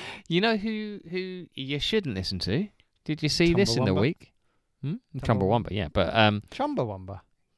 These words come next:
Speaker 1: well, yeah.
Speaker 2: What am I saying?
Speaker 1: What you s-,
Speaker 2: Chumbawamba.
Speaker 1: why are you saying Tumba?
Speaker 2: Tub Thumping.
Speaker 1: <laughs> Yeah. By Chumbawamba.
Speaker 2: The Chumba. The Chumba Thumping.
Speaker 1: <laughs> The Chumba Thumping.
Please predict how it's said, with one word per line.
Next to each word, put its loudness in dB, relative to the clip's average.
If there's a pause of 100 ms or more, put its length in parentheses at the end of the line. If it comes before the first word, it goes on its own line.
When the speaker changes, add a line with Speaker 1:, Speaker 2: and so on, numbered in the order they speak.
(280)
Speaker 1:
well, -12
yeah. -6
Speaker 2:
What -4
am -4
I -4
saying? -10 (280)
Speaker 1:
What -4
you 0
s-, -4
Speaker 2:
Chumbawamba. -10 (220)
Speaker 1:
why -4
are -2
you -2
saying -4
Tumba? -2 (180)
Speaker 2:
Tub 2
Thumping. -2 (160)
Speaker 1:
<laughs> -18
Yeah. -6 (540)
By -2
Chumbawamba. -2 (260)
Speaker 2:
The 2 (160)
Chumba. -6 (240)
The 2
Chumba 2
Thumping. -4
Speaker 1:
<laughs> -20
The 2
Chumba -2
Thumping. -8